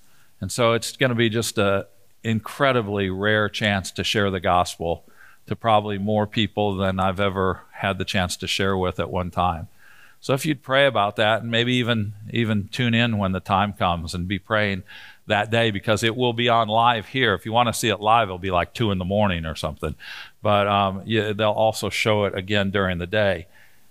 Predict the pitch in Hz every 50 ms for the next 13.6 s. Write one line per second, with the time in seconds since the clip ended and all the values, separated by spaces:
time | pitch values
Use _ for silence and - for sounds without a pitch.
0 | - - - - - - - - - - - - - - - - - - - -
1 | - - - - - - - - - - - - - - - - - - - -
2 | - - - - - - - - - - - - - - - - _ - - 113
3 | - 135 - - 165 170 180 190 - - 156 135 123 113 127 139 147 160 165 180
4 | 180 175 - - 147 139 143 147 143 139 123 127 123 131 127 - 113 107 110 117
5 | 120 104 110 107 101 104 101 - - - 95 87 82 80 - - - - - -
6 | - - - - - - - - - - - - - - - - - - 117 113
7 | 113 110 107 110 117 113 113 107 101 95 90 98 92 90 - - - 98 95 92
8 | 92 85 80 87 85 90 90 87 87 85 85 90 90 - - - 87 82 90 92
9 | 85 90 90 85 90 85 82 - - 85 76 78 78 76 - - - - - -
10 | - - - - - - - - - - - - - - - - - - - -
11 | - - 95 92 80 98 110 107 110 120 113 - 110 95 82 87 90 92 110 110
12 | 101 - - - - - 107 95 92 - - 98 98 95 92 92 90 85 85 80
13 | 80 82 78 85 107 123 110 - 80 78 - -